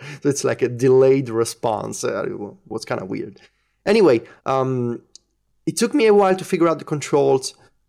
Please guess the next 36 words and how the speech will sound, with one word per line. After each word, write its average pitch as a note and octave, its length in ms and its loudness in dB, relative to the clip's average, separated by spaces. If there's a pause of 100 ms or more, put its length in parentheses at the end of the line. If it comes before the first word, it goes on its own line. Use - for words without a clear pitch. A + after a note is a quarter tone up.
I C#3+ 160 2
think D#3+ 320 0
this E3 240 -2
will C#3 220 2
be A#2 140 -4
fine, B2 720 -2 (340)
uh, A2+ 220 -6
in B2 180 -4
the, A2+ 180 0
in B2 140 -4
the A2 140 0
final A#2 520 -4
game A#2 480 0
because G#2+ 240 -6
I G#2 80 -6
can A2+ 220 -6
start - 360 -4
from G#2 220 -8
the G2 60 -14
first E3 340 -2
game, D3 400 0
and B2 140 -2
I A#2 60 -2
assume D3 680 2
there's A#2+ 180 -2
going A#2 160 -2
to A#2 120 -10
be A2+ 120 -8
some A2 240 -10
kind G#2+ 180 -10
of G2+ 140 -12
manual A2+ 580 -2 (220)
or A#2 180 2
some A#2 300 -4
kind A2 240 -6
of G#2+ 180 -4